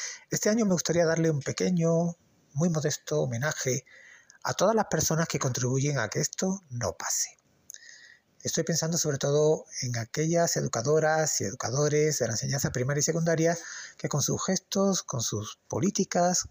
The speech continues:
con su ánimo, ayudan especialmente a las niñas a cumplir sus sueños, sus vocaciones, a superar estereotipos del pasado, a que crean en sí mismas. No quiero decir que desde la universidad no se pueda contribuir, naturalmente que sí.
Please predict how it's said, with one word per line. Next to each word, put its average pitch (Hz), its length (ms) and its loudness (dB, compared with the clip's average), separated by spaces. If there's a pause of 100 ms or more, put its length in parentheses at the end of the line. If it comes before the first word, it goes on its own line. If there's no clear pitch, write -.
con 110 280 -4
su 110 340 -2
ánimo, 160 460 2 (380)
ayudan 185 500 2
especialmente 151 720 0
a 151 60 4
las 131 100 0
niñas 143 400 0
a 143 40 -2
cumplir 131 300 -2
sus 131 220 0
sueños, 180 680 2 (220)
sus - 200 -6
vocaciones, 151 760 -2 (380)
a 135 60 -4
superar 139 600 -2 (220)
estereotipos 117 720 -2
del 98 160 -4
pasado, - 440 -2 (760)
a 131 80 -4
que 139 100 0
crean 147 280 0
en 101 40 -4
sí - 140 -4
mismas. - 400 -6 (1500)
No 120 80 -4
quiero 117 180 0
decir 131 340 0
que 139 120 0
desde 131 140 2
la 123 60 0
universidad 131 400 0
no 139 80 0
se 139 120 -2
pueda 123 160 -2
contribuir, 143 400 2
naturalmente 104 480 -4
que - 80 -4
sí. - 260 -4